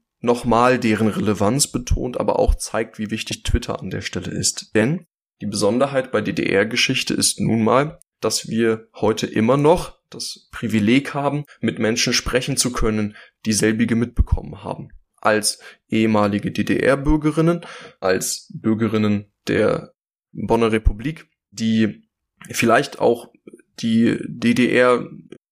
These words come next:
in Anführungsstrichen mitbekommen haben im Fernsehen oder im Radio. Also, äh, diese große Gruppe an Zeit- und Augenzeuginnen, die,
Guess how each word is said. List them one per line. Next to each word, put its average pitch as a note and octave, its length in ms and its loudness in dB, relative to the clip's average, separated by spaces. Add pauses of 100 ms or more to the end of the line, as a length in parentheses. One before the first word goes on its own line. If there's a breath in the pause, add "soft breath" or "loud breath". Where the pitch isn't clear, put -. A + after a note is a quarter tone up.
(120)
in - 80 -4
Anführungsstrichen B2 800 -4
mitbekommen B2+ 520 -2
haben B2 240 0
im A2+ 160 -2
Fernsehen B2 680 0 (420 loud breath)
oder A2+ 220 0
im A2+ 120 0
Radio. A2 560 0 (920 loud breath)
Also, - 260 -2 (240)
äh, - 280 -6
diese B2+ 280 0
große D3 320 2
Gruppe - 300 0
an A#2 140 -6
Zeit- E3 360 0
und - 220 -4
Augenzeuginnen, A#2+ 760 -2 (340 loud breath)
die, B2+ 400 0